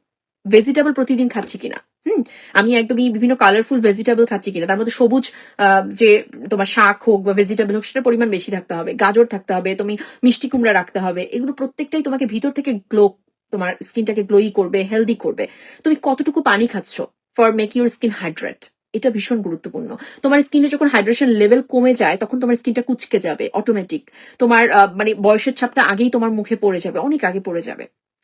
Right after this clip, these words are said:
ইনফ্যাক্ট তুমি দাগের কথা বলছো না, এই দাগগুলো কিন্তু তোমার, আহ, ডিহাইড্রেশন স্কিনের বেশি ছাপটা বেশি পড়ে।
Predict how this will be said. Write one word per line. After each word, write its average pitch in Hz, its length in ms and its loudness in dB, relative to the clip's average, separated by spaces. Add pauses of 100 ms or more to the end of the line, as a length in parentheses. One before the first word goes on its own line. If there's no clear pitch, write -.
(680)
ইনফ্যাক্ট 247 300 0
তুমি 262 120 2
দাগের 208 280 2
কথা 269 180 -4
বলছো 262 240 -6
না, 254 140 -4 (240)
এই 220 100 0
দাগগুলো 240 500 2
কিন্তু 254 340 -4 (200)
তোমার, 220 320 0
আহ, 196 140 0
ডিহাইড্রেশন 233 520 -2
স্কিনের 226 400 -2
বেশি 202 400 -4
ছাপটা 196 360 -8
বেশি 190 220 -6
পড়ে। - 240 -12